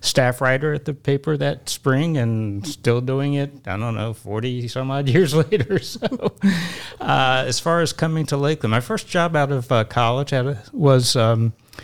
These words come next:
at the Tampa Times, where, where I was a reporter for a couple of years, and then, uh, I was on the city desk for five years. I started looking around to go somewhere else, and I was recruited at the, uh, the Ledger as city editor. Uh, at the Ledger, I was city editor, features editor, news editor,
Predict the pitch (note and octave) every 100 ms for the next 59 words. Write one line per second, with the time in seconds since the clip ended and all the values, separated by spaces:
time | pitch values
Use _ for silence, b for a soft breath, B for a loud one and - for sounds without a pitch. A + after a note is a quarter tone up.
0 | B B B - D3+ - D3 D#3 D3 B2
1 | - D#3+ C3 - - C3 D3 - - C3
2 | C3 C3 - D3+ C#3+ - A2+ C3 D3 -
3 | C3 C3 C#3+ D3 C#3 A#2+ A#2+ C3+ C#3 G#2
4 | A#2 B2+ B2+ B2 B2 D3 - C#3 C#3 -
5 | A#2+ B2+ A#2 B2 C3+ A#2+ C3+ - A#2 -
6 | C#3+ C3+ G#2+ F#2 A#2+ C#3 - B B B
7 | B - - G2+ - B2 A#2+ B2 B2 A#2
8 | A2+ C#3+ D#3 A2+ A2 G#2+ B2 A2+ A2+ -
9 | A2 - - D#3 C#3 C#3 C3+ C#3 C#3 C3+
10 | B2+ - C#3 D#3 D3+ D3+ - D3+ D3 D3
11 | C#3 C3+ C#3 C#3+ D#3+ C#3+ D#3 C3+ C3 C#3+
12 | E3+ F3+ D#3 - A#2 A2+ A2+ A2+ A2+ A2+
13 | B2 - A#2 G#2 - B2 A#2 C3 C#3+ C#3+
14 | C#3+ C3 - C3 - C#3+ C#3+ C#3 C#3 C#3+
15 | C3 A#2+ C3 B2+ C#3 C#3+ C#3+ C#3+ C#3